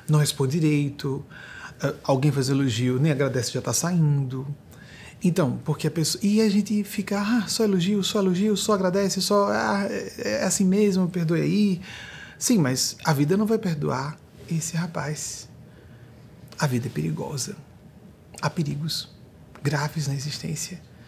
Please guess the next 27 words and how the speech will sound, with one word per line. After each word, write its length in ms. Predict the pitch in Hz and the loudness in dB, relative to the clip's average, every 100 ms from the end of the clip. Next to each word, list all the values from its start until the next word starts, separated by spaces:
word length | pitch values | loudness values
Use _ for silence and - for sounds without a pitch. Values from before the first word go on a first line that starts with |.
| - - | -20 -2
principalmente 440 | 196 185 - 151 143 | 2 2 2 0 0
se 60 | |
a 20 | 151 | -2
pessoa 300 | 151 - 156 | -2 -4 -4
relaxa. 880 | 131 185 165 135 - - - 185 156 - - - - - - - - | 0 0 0 -2 -4 -4 -4 -8 -12 -20 -20 -20 -20 -20 -20 -20 -14
"Tá 100 | - | -12
tudo 220 | - 160 | -8 -4
bem, 180 | 190 220 | 2 2
tá 140 | 202 143 | 0 -2
tudo 140 | 143 | -2
resolvido, 480 | 143 180 156 214 180 | -2 -2 0 0 0
papai 260 | 143 135 | -4 -4
e 60 | 135 | -2
mamãe 220 | 143 143 | 0 2
me 100 | 143 | 2
dão 200 | 139 175 | 2 0
tudo, 360 | 165 - 220 175 | -2 -2 -2 -2
então 500 | 175 202 196 196 185 - - - | -2 -2 0 0 -4 -8 -20 -4
eu 80 | 185 | -2
não 80 | 160 | 0
preciso." 480 | 170 - 185 175 165 - - - - - | -2 -2 -2 -2 -6 -14 -18 -18 -18 -4
Nem 160 | 285 294 | 0 2
sei 260 | - 208 | 4 4
se 100 | 190 | 4
vou 100 | 202 | 0
fazer 240 | 170 185 175 | 0 0 0
faculdade. 800 | 185 165 175 214 247 240 - | -2 -4 -2 0 0 -2 -6